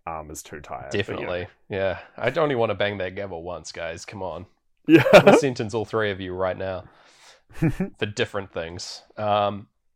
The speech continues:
Speaker 2: and yeah, uh, Peter goes and apologizes to Joanna. It's, uh, again, as we said, not a great apology, but whatever. Um,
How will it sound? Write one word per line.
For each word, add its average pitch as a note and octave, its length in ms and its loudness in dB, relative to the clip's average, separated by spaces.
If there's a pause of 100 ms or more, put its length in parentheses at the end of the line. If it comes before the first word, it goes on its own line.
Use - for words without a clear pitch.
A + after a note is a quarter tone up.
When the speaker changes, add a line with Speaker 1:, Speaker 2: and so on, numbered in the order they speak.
(260)
Speaker 2:
and A2+ 140 -4
yeah, G2+ 300 2 (420)
uh, A#2 420 6 (520)
Peter C#3+ 240 -2
goes C3 220 0
and B2 100 -8
apologizes A2 680 -2
to G2 300 -8
Joanna. C3 760 0
It's, G#2 280 -12 (160)
uh, F#2+ 60 -14 (200)
again, G2 320 -10
as F#2 160 -10
we F#2+ 80 -14
said, F#2 260 -14
not G2 200 -6
a - 20 -14
great F#2 240 -8
apology, F#2+ 480 -8
but F2 320 -10
whatever. F#2 540 -6
Um, G#2 480 -4